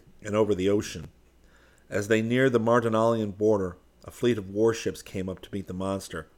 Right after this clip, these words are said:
and Seaton, not wanting to let the enemy see the rejuvenated Skylark too closely, jerked the captive high into the air. It headed for the ocean in a perpendicular dive. Seaton focused an object compass on it.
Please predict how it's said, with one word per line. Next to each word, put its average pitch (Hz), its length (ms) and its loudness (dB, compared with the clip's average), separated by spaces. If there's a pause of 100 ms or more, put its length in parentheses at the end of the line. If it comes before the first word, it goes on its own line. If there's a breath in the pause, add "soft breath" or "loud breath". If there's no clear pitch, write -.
(680 soft breath)
and 95 120 -12
Seaton, 90 500 -4
not 95 200 -8
wanting 101 240 -6
to 104 100 -16
let 101 200 -4
the 95 120 -12
enemy 98 300 -4
see 107 200 -8
the 98 100 -2
rejuvenated 95 640 -4
Skylark 104 560 0
too 98 120 -12
closely, 104 600 -2 (640)
jerked 135 300 4
the 131 60 -6
captive 117 460 0
high 110 220 -2
into 110 200 -4
the 98 180 -2
air. 95 300 -2 (720 soft breath)
It 113 120 -6
headed 147 280 4
for 131 100 2
the 120 140 0
ocean 120 480 0
in 95 80 -10
a 92 40 -8
perpendicular 104 680 -6
dive. 95 560 -6 (720 soft breath)
Seaton 131 380 -8
focused 117 460 0
an 98 80 -10
object 98 400 -4
compass - 420 -16
on 87 180 -12
it. 82 100 -16